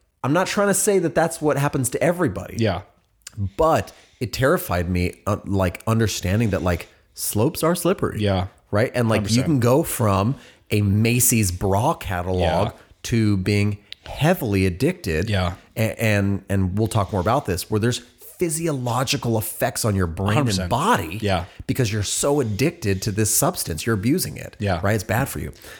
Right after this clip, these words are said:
Speaker 1: Um, so it's, it's crazy to think that, like, there is this wide spectrum. That's how we got on this
Speaker 2: Yeah.
Speaker 1: tangent. There is a wide spectrum, and I'm, I'm down to have the conversation with anybody about what constitutes porn,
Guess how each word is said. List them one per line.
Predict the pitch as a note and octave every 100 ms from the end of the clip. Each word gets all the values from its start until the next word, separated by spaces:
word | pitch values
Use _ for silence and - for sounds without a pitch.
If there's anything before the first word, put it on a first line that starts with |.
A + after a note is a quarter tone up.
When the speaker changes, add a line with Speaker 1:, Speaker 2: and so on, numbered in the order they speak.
| -
Speaker 1:
Um, | G#2 G2+ F2+ F2
so | - A#2 G#2
it's, | A#2 - -
it's | C3 A2 -
crazy | - - C3 C#3+ C3
to | G#2
think | A2+ F#2+
that, | G2+
like, | G2 F#2 F#2+
there | A#2+
is | C3 C3
this | A#2+ -
wide | G2+ F#2
spectrum. | - F2+ - F2
That's | A2 -
how | A#2+
we | G#2+
got | F2+ E2+
on | E2
this | E2+ -
Speaker 2:
Yeah. | G#2+
Speaker 1:
tangent. | F#2 F2+ - - - - - -
There | C3+ C#3+
is | A#2+
a |
wide | A2+ G#2+ F#2+
spectrum, | - F2+ G#2+ -
and | C#3 D#3
I'm, | D#3+ D#3 D#3
I'm | E3 D3+ A2
down | C#3 C3 C#3
to | A#2+
have | B2
the | A2
conversation | A2 G#2+ G2+ A2+ G2 A2
with | G2 -
anybody | G#2+ G2+ F#2 F2 E2+ F2
about | F2 -
what | G#2+ A2+ -
constitutes | - A2 G2 G2+ - G2 -
porn, | - A#2+ A2+ C#3+